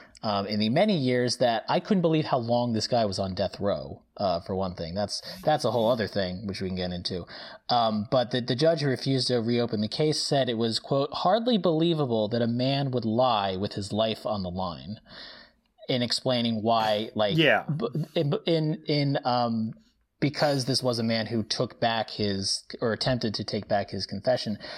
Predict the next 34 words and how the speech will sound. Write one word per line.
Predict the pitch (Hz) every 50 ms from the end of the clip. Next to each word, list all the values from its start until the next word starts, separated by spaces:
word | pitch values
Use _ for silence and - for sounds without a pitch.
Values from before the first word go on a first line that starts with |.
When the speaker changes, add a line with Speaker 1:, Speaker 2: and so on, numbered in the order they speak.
| - - - _
Speaker 1:
But | - 180 -
when | 196 196
you | 208 208 214
actually | 285 294 - - 220 185
hear, | - - 190 202 196 190 175
like, | 143 147 135 123 -
when | 139 139
you | 143 147
hear | 139 - - 143 143 147 151 143
from, | - - - 135 123 120 127 127 131 139 147 151 - - - - - - - _ _ -
um, | 123 123 127 120 120 120 120 127 - -
Okonishi | 127 117 - 135 127 127 127 - - 127 107
himself, | 101 110 104 - - 185 190 208 151 123 123 - - - - - -
and | 135 139 151
you | 165
hear | 165 143 190 196 196
about, | 180 151 151 139 135 143 147 - - - _ _ _ _ _ -
like, | 135 135 135 147 139 - -
uh, | 123 135
some | 127 - 160 151
of | 170
the | 170
things | 160 170 156 139
that | 123
you | 139
were | 208 214
talking | - 131 110 107 104 104 104
about, | 101 95 101 101 98 101 107 - - - -
uh, | 110 107 104 101 101 101
Alex, | 104 107 92 90 98 95 92 - - -
with | 107 104 98
exhaustion, | 104 95 95 107 101 98 101 101 - - - 104 101 98 98
and | 95 95
with, | 95 101